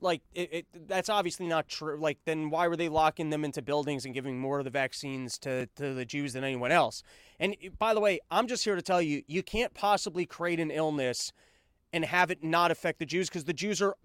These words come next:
by nature, gonna be the most affected by anything. We're the least cool people. We might be the smartest people, but we're the least cool people.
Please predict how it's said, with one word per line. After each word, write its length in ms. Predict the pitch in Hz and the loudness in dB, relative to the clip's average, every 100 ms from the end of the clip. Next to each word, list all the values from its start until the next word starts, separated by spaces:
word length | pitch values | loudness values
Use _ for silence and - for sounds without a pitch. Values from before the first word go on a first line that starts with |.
| - | 0
by 220 | 180 180 165 | 2 2 2
nature, 360 | 202 247 214 | 0 2 -2
gonna 140 | 180 180 | -2 -2
be 120 | 185 | -2
the 80 | 170 | 2
most 280 | 185 190 | 4 4
affected 400 | 190 - 190 - | 0 0 0 2
by 140 | 156 175 | 4 6
anything. 400 | 208 180 156 131 | 6 4 -2 2
We're 100 | 208 | 6
the 120 | 240 | 6
least 260 | 226 226 - | 6 2 4
cool 180 | 220 | 4
people. 300 | 208 214 165 | 6 2 -2
We 80 | 117 | 0
might 160 | 139 185 | 4 4
be 60 | |
the 80 | 214 | 2
smartest 400 | - 294 320 240 | 6 10 10 8
people, 340 | 254 233 240 - - | -2 4 4 2 0
but 140 | 208 208 | 4 6
we're 100 | 208 | 8
the 80 | |
least 260 | 196 202 190 | 8 6 4
cool 200 | 208 185 | 6 6
people. 340 | - 151 - | 4 -6 -6